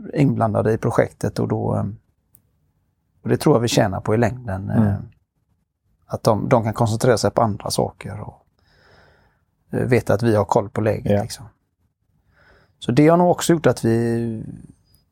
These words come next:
Speaker 1: vi har överlevt och lyckats, eh, hålla oss, eh, ja, hy-, hyfsat över ytan. Sen har ju vi haft dippar också, eh,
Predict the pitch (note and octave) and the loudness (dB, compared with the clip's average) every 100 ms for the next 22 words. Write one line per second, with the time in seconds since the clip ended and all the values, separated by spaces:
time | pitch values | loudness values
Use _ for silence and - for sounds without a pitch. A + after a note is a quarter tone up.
0 | - C3 D#3 C3+ G2+ F#2+ - - - - | -2 2 4 4 0 -4 -6 -10 -12 -6
1 | G#2 G2+ G2+ - _ _ _ _ _ _ | -6 -6 -8 -12 _ _ _ _ _ _
2 | B2 - - E2 - - - G2+ G2 F#2+ | -6 -6 -6 -8 -8 -12 -10 -10 -8 -10
3 | F#2+ G2+ - _ _ _ _ _ _ _ | -12 -18 -20 _ _ _ _ _ _ _
4 | _ _ _ - G#2+ F#2+ G2 - G2 F#2+ | _ _ _ -6 -4 -6 -10 -12 -12 -12
5 | F#2 F#2 F#2+ - G#2 - - - _ _ | -12 -14 -16 -20 -20 -20 -20 -20 _ _
6 | _ F2+ G2+ D3+ B2+ E3+ - G2+ E3+ F3+ | _ -8 0 0 2 0 0 0 0 2
7 | F3 - - - G#2+ D#3+ G#3+ G#3 C3 - | 0 -2 -4 -2 2 4 4 4 2 0
8 | - - C#3 D3+ - - - - C#3 F3+ | -6 -4 -2 -4 -2 -2 -2 -2 0 0
9 | F#3 E3+ E3 | -2 -6 -12